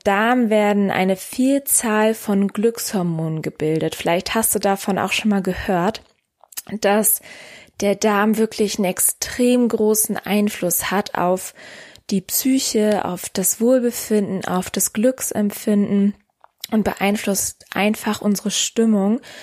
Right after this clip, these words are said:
Und ich merke das bei mir unglaublich stark. Also wenn ich mal Tage hatte, wo ich,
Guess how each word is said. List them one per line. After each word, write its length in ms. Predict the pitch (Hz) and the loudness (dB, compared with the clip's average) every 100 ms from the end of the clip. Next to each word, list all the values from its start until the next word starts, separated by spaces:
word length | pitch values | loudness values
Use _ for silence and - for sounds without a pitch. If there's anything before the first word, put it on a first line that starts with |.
| - - - _ | -20 -20 -20 _
Und 100 | - | -4
ich 180 | 185 - | -2 0
merke 240 | 208 190 - | 0 -2 -2
das 180 | 196 - | -2 0
bei 180 | 196 | 0
mir 540 | 190 196 196 196 196 - - - _ | 2 2 2 2 0 -4 -10 -20 _
unglaublich 720 | 226 247 247 202 180 - 185 | 2 4 4 4 2 0 -4
stark. 420 | - 190 196 196 | -2 0 0 0
Also 320 | - 175 185 180 - - - - | -2 0 -2 -2 -10 -20 -14 0
wenn 220 | 208 208 | 2 4
ich 200 | 208 - | 0 0
mal 640 | 202 196 196 196 190 185 | 0 2 2 2 2 0
Tage 520 | - - 226 233 226 220 | -4 -2 2 2 2 0
hatte, 280 | 196 202 | -2 -2
wo 140 | 180 190 | 2 2
ich, 340 | 190 - - | 0 -2 -12